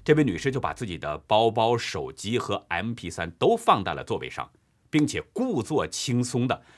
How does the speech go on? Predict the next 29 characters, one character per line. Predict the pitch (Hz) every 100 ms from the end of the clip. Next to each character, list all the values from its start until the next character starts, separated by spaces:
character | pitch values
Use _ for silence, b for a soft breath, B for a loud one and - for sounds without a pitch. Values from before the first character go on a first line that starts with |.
| b b
让 | 120
大 | 113 147 113
叔 | - 127
帮 | 127 131 143
忙 | 76 80 160 - _ _ -
看 | - 156
好 | -
东 | - 117
西。 | 151 - _ _ _ _ _ _ _ _ _ _ _ _
这 | - 240
个 |
举 | 165 127
动 | 160
果 | 160 92
然 | 73 131
骗 | - 143
过 | 123
了 | 95
司 | - 131 127
机 | 123 127
和 | - 92
车 | 98 113
上 | 117
的 | 101 90
另 | 123
外 | 139
三 | - 71
个 | 69
人。 | 62